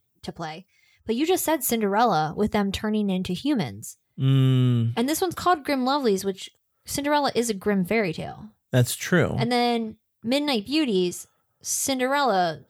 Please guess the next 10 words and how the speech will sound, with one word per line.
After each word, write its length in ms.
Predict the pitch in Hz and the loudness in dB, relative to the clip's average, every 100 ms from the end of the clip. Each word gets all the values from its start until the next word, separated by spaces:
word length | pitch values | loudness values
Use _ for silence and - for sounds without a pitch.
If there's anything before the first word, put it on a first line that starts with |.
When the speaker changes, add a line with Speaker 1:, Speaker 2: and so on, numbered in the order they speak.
| _ _ | _ _
Speaker 1:
turned 280 | - 226 208 | -2 0 0
back 260 | 220 196 202 | 0 0 -2
into 280 | 190 190 185 | -4 -2 -2
a 60 | |
maid 260 | 202 254 190 | 0 0 0
at 80 | - - - - | -4 -8 -4 0
Speaker 2:
And 80 | |
Speaker 1:
midnight. 380 | 233 139 139 123 | 2 4 4 2
Speaker 2:
Sleeping 460 | - 151 151 131 117 | 0 2 4 2 0
Beauty. 720 | 120 127 117 107 101 104 92 | 2 2 4 2 0 0 -2